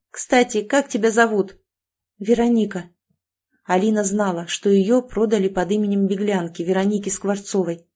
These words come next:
обезопасили себя на случай поисков. И она решила остаться с этим именем, пока находится в плену. А свое вернуть, когда сбежит. "Я Катя". "А я Люся",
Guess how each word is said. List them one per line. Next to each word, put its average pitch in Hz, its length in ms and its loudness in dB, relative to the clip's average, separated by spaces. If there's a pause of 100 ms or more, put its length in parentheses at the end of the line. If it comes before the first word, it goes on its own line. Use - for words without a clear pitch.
(220)
обезопасили 240 800 0
себя 208 340 0
на 202 100 -2
случай 202 380 -4
поисков. 180 600 -2 (520)
И 190 100 -4
она 220 220 2
решила 262 420 0
остаться 254 480 -2
с - 140 -2
этим 214 300 -4
именем, 226 540 0 (220)
пока 196 280 -6
находится 190 600 -2
в - 80 -16
плену. 165 480 -6 (580)
А 196 120 -4
свое 226 400 2
вернуть, 175 460 -4 (100)
когда 185 300 -4
сбежит. 175 540 -4 (640)
"Я 214 260 2
Катя". 202 500 0 (580)
"А 269 140 -4
я 285 200 2
Люся", 269 480 2